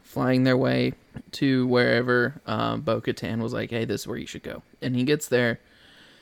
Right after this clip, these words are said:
and he realizes he can't make it. The ship is, is better, but it's still not great. So he goes back to, um, the original planet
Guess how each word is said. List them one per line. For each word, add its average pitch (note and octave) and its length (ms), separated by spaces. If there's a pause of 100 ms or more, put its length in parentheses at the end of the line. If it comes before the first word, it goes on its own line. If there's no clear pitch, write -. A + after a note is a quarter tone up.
(240)
and A#2 80
he A2+ 80
realizes B2+ 500
he - 120
can't B2 300
make G2 240
it. - 200
The B2+ 100
ship - 280
is, A2+ 340
is - 160
better, C#3 480
but C3+ 160
it's - 140
still C3+ 200
not B2+ 220
great. D2 340 (760)
So A#2 380
he A#2 180
goes C3+ 320
back B2 400 (400)
to, A#2 540 (400)
um, A#2 400 (240)
the A#2 140
original A#2+ 420
planet A#2+ 440